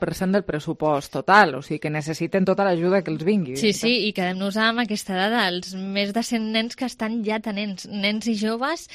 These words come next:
Speaker 2: ja des d'aquest principi de, de curs, que no és que s'hagin hagut d'esperar, no, no, sinó ja estan començant a treballar. Eh, s'ha de dir que la Fundació també participarà en aquesta festa de Cluenda, que serà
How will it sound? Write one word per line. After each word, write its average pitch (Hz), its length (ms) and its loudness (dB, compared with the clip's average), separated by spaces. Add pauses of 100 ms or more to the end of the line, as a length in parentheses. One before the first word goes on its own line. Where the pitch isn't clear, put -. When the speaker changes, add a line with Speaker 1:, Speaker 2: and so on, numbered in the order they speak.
(260)
Speaker 2:
ja 214 180 2
des 262 220 2
d'aquest 208 480 0
principi 233 480 -2
de, 190 600 0
de 175 140 -4
curs, 269 380 0
que - 100 -10 (400)
no 202 540 0
és - 100 -6
que 214 100 -6
s'hagin 190 520 -4
hagut 180 240 -4
d'esperar, 196 360 -2
no, 226 120 0
no, 233 160 -2
sinó 202 420 -4
ja 208 220 -4
estan 196 260 -6
començant 180 400 -4
a 170 60 0
treballar. 185 460 2 (500)
Eh, 202 480 8
s'ha 220 180 4
de 240 60 8
dir 254 80 4
que 285 100 2
la 269 100 4
Fundació 214 420 0
també 220 280 0
participarà 202 560 0
en 196 80 0
aquesta 196 340 -2
festa 185 360 -4
de 175 80 -4
Cluenda, 196 460 -2
que 208 120 -6
serà 180 300 2